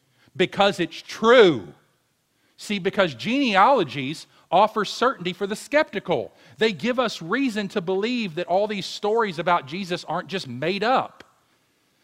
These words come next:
See, here's why this is so important, brothers and sisters. If the biblical story begins with once upon a time or a long time ago in a land fa-, or a galaxy far, far away, then it's nothing more than inspiring advice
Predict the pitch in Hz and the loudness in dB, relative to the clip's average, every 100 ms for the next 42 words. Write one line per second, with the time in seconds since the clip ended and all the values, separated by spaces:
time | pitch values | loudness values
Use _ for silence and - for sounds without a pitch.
0 | _ _ _ - 214 269 254 269 214 202 | _ _ _ -8 -4 -4 0 0 0 -4
1 | 180 - 185 160 131 156 147 104 107 98 | -10 -4 -2 -2 -4 -6 -6 -8 -10 -10
2 | 98 95 107 - 107 110 - 147 185 139 | -14 -12 -12 -12 -14 -14 -12 -8 -6 4
3 | 214 277 247 220 - 190 185 165 147 139 | 4 4 -2 -8 -4 -4 -2 -4 -6 -6
4 | 165 143 135 120 147 170 170 165 151 147 | -6 -8 -10 -8 -6 -6 -6 -2 -2 -2
5 | 151 147 147 147 - - - 127 123 123 | -4 -2 -2 -4 -8 -18 -6 -2 0 2
6 | 147 165 165 160 151 147 147 143 135 131 | 0 0 -2 -2 -2 -2 -2 -2 -4 -4
7 | 143 139 - - 120 123 123 143 147 - | -4 -6 -8 -8 -8 -6 -2 0 0 -4
8 | 127 147 139 147 131 131 139 117 - - | -4 -2 -2 -2 -2 -2 -2 -4 -8 -20
9 | - 147 170 156 156 196 226 220 175 175 | -12 -6 -4 -4 -2 0 0 -4 -4 -2
10 | 180 151 131 113 - 160 160 160 147 123 | -2 -4 -8 -10 -2 2 2 0 -4 -6
11 | 120 113 87 - - | -4 -4 -6 -14 -18